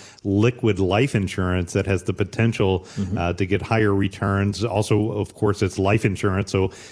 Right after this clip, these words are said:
Speaker 1: it provides more money than, uh, money that's just sitting in the bank. It provides more benefits, uh, in the event that it can help provide a legacy if, uh, God forbid, somebody passes away prematurely.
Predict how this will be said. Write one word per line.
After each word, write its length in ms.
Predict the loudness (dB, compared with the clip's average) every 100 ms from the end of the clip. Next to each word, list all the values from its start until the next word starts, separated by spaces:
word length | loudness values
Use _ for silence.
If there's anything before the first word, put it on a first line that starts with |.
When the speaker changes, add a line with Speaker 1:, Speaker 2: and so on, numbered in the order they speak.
| -4
Speaker 1:
it 100 | -4
provides 400 | -2 0 0 0
more 160 | 0 0
money 340 | 0 0 0
than, 360 | 0 0 -2 -4
uh, 240 | -4 -4
money 260 | -2 0 0
that's 320 | 0 -4 -4
just 400 | -6 -6 -8 -14
sitting 380 | -4 0 2 0
in 100 | 0
the 80 | -2
bank. 480 | 0 0 0 -2 -8
It 320 | -16 -12 -4
provides 380 | -2 0 0 -2
more 180 | -2
benefits, 680 | 0 0 0 0 -2 -2 -4
uh, 220 | -2 -2 -6 -18 -20 -6
in 120 | -2
the 100 | 0
event 320 | 0 0 -2 -2
that 160 | -2
it 60 | -2
can 180 | -4 -2
help 240 | -4 -2
provide 320 | -2 -2 -2
a 40 | 0
legacy 640 | 0 2 0 0 0 0
if, 240 | -2 -4
uh, 280 | -2 -2 -4 -8 _ -4
God 200 | -2 0
forbid, 340 | -2 0 0
somebody 240 | 0 -2 -2
passes 360 | -2 -2 -4
away 240 | -2 -2 -4
prematurely. 920 | -4 -4 -4 0 2 4 4 2